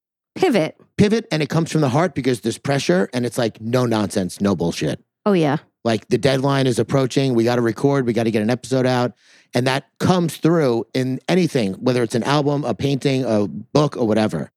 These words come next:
Speaker 1: I started researching a different case for this week and then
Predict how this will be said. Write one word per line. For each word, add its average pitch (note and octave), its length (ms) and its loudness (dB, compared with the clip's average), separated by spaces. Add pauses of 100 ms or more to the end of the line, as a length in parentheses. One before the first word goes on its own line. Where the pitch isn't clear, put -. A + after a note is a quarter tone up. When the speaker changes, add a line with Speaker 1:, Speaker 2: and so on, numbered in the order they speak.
(320)
Speaker 1:
I A#3+ 120 2
started A#3+ 480 0
researching G#3+ 520 0
a G3 60 2
different F#3+ 320 -2
case G3+ 460 0 (140)
for - 140 -2
this A#3+ 240 0
week C4+ 400 -2 (120)
and G#3+ 240 2
then F#3 480 0